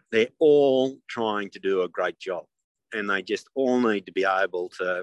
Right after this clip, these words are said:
and there's stress and pressures from work, there's stress and pressures from home, there's all sorts of, you know, stuff goes on. They need to be able to, is, is they're going on their own, you know, quote unquote,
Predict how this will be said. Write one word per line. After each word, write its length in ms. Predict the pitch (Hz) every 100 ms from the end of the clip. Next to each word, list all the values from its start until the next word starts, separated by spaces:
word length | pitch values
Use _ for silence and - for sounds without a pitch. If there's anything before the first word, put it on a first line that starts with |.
| 110
and 100 | 95
there's 140 | 92
stress 340 | - 127 117 110
and 140 | 87
pressures 340 | 101 - 90 -
from 160 | 90 92
work, 300 | 110 101 -
there's 140 | -
stress 260 | - 101 92
and 100 | 85
pressures 340 | 92 - -
from 180 | 95 90
home, 400 | 110 117 110 107
there's 180 | 92 110
all 120 | 113
sorts 340 | - 98 -
of, 100 | 87 _ _ _ _ _ -
you 100 | 92
know, 120 | 95 _
stuff 400 | - - 95 -
goes 300 | 98 85 90
on. 280 | 98 82 - _ _ _ _ 104
They 140 | 104
need 360 | 113 117 120 110
to 60 |
be 140 | 101 98
able 400 | 98 95 92 92
to, 200 | - 98
is, 180 | 92 - 117
is 220 | 95 - _
they're 240 | 107 110
going 320 | 104 101 101
on 140 | 98 95
their 180 | 90 98
own, 320 | 101 95 92
you 80 | 104
know, 80 | 87
quote 240 | - 98
unquote, 420 | 90 87 104 92